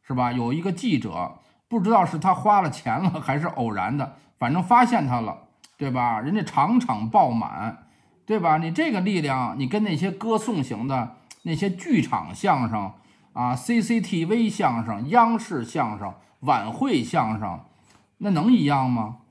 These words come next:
对吧？他说的根本就不可乐，还得隔着你啊，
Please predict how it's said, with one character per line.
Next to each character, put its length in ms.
对 120
吧？ 360
他 80
说 180
的 80
根 160
本 80
就 80
不 180
可 220
乐， 380
还 140
得 120
隔 240
着 140
你 220
啊， 420